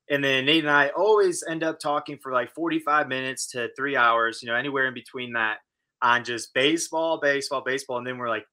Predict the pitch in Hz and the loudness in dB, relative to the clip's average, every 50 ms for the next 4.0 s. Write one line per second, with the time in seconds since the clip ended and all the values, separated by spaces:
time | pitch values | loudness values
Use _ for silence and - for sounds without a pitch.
0 | _ _ - 151 - - 440 427 254 294 285 277 214 175 - - 170 185 196 226 | _ _ -8 -6 -2 -2 -2 0 0 0 0 0 -2 -6 -8 -6 -6 -2 0 0
1 | 262 247 214 - 170 196 208 202 190 190 196 196 190 - - _ _ _ - 196 | 0 -2 -4 -4 -4 -4 -4 -4 -6 -10 -12 -14 -14 -16 -18 _ _ _ -16 -12
2 | - - 202 - - 226 277 269 262 226 220 196 170 165 156 - - 185 185 170 | -10 -10 -10 -8 -6 -4 -4 -4 -4 -8 -12 -10 -10 -10 -10 -6 -2 -2 -2 -2
3 | 165 147 147 160 135 151 151 143 - 139 143 147 - 175 170 165 175 175 190 185 | -2 -2 -2 -4 -2 -2 -4 -2 0 0 0 0 -2 -6 -2 2 2 2 2 0